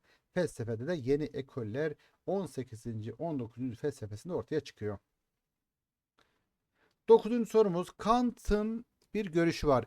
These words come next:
İyi istenç, yani iyi isteme görüşü. Nedir bu? Kant iyi istenç diyor. Yani iyi isteme kavramıyla şartlar ne olursa olsun her zaman doğru olarak kabul edilebilecek ilkelere göre davranmayı anlıyor. Her ne şart altında olursa olsun.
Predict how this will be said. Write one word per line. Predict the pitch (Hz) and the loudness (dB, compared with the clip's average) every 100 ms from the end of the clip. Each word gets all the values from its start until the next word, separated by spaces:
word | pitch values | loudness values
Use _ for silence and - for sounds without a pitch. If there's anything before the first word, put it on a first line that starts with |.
| - | -2
İyi | 170 175 135 | -2 0 -2
istenç, | - 131 110 - 110 | -2 -2 -2 -4 0
yani | 139 143 139 | 2 2 0
iyi | 131 156 | -2 -2
isteme | - - 143 123 | -2 2 2 2
görüşü. | 107 101 - 95 - _ - | 0 -2 -4 -8 -8 _ -2
Nedir | 233 127 107 | 0 2 2
bu? | 117 160 - _ _ _ _ _ _ _ _ _ _ - | 2 0 -2 _ _ _ _ _ _ _ _ _ _ 4
Kant | 226 269 - - | 6 6 2 -2
iyi | 202 233 | 2 2
istenç | 214 - 220 208 - | 2 6 8 8 4
diyor. | 135 120 | -2 4
Yani | 165 160 | 4 4
iyi | 143 185 | 4 2
isteme | 202 - 202 208 | 2 6 6 6
kavramıyla | - 135 131 127 139 190 185 - _ _ | 4 4 4 2 2 0 -2 -14 _ _
şartlar | - - 226 - - 165 120 | -6 2 2 2 4 4 4
ne | 135 | 4
olursa | 196 170 131 - | 4 4 2 2
olsun | 165 151 - 104 | 2 2 -4 -6
her | 160 208 | 2 2
zaman | 160 123 131 135 107 | 2 -2 -2 -2 0
doğru | 131 143 156 202 | 2 2 4 4
olarak | 165 127 - | 4 -2 -4
kabul | 131 139 151 | -2 -2 0
edilebilecek | 120 117 117 113 147 160 147 | -2 -4 -2 -2 -4 -6 -6
ilkelere | 151 - 135 165 | -6 -6 -2 0
göre | 156 143 127 | 2 0 2
davranmayı | 120 120 120 113 113 110 | 0 0 0 -2 -2 -2
anlıyor. | 95 90 87 90 _ _ _ _ _ _ _ _ _ _ _ | -4 -6 -8 -12 _ _ _ _ _ _ _ _ _ _ _
Her | 160 175 151 | 0 2 2
ne | 190 | -2
şart | - 131 123 | 0 -2 -2
altında | 113 113 104 101 | -4 -2 -4 -4
olursa | 92 - 92 | -6 -8 -10
olsun. | 87 - | -8 -14